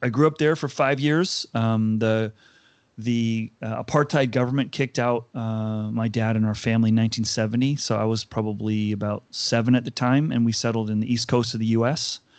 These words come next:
Uh, so that's pretty much where I grew up, in a small, um, suburban town in Connecticut. Um, graduated college, went to high school and college there. Uh, d-, had not a clue what I wanted to do with my life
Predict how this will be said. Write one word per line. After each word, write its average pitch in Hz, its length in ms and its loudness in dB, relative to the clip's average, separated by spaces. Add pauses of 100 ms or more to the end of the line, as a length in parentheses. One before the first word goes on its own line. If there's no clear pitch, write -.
(580)
Uh, 110 300 0
so 113 160 -4
that's 131 160 0
pretty 196 220 0
much 151 200 2
where 127 140 4
I 120 40 4
grew 117 220 2
up, 123 140 -2
in 113 100 2
a 110 80 0
small, 110 560 -2 (100)
um, 104 380 -4 (500)
suburban 113 520 0
town 110 300 0
in 107 160 0
Connecticut. 113 580 0 (240)
Um, 107 400 2
graduated 123 540 2
college, 120 600 2 (380)
went 127 180 2
to 123 60 0
high 123 140 2
school 120 320 2
and 113 80 2
college 117 300 0
there. 113 340 0 (680)
Uh, 110 460 0 (160)
d-, 107 120 -8
had 127 200 2
not 143 380 6
a - 60 -4
clue 123 440 0 (260)
what 123 140 0
I 117 80 2
wanted 113 280 0
to 120 100 -6
do 107 120 -2
with 101 160 -6
my 104 140 -4
life - 480 -10